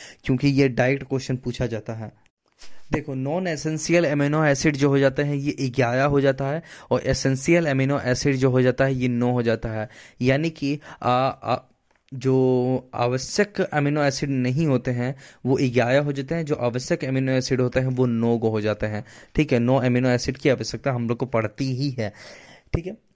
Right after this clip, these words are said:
अच्छा, अमीनो एसिड, अ, जो हो जाता है ये प्रोटीन से मिलता है हम लोग को। अच्छा, अ, लाल चींटी का डंक, अ, मधुमक्खी का डंक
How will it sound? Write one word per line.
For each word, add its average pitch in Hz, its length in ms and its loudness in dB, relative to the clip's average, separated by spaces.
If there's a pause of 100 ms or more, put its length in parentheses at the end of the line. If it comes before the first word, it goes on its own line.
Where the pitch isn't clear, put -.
(220)
अच्छा, 127 400 -8 (420)
अमीनो 131 300 0
एसिड, 131 340 -2
अ, 202 60 -12 (680)
जो 113 200 -2
हो 123 140 0
जाता 123 240 0
है 160 160 -4
ये 123 100 -2
प्रोटीन 120 540 0
से 117 180 -4
मिलता 110 280 -4
है 113 60 -2
हम 110 100 -6
लोग 110 120 -6
को। 113 160 -8 (320)
अच्छा, 160 260 0
अ, 117 100 -6 (580)
लाल 127 360 2
चींटी 147 320 -4
का 143 160 0
डंक, 127 320 -2
अ, 120 760 0
मधुमक्खी 131 600 0
का 139 160 -6
डंक 127 300 -6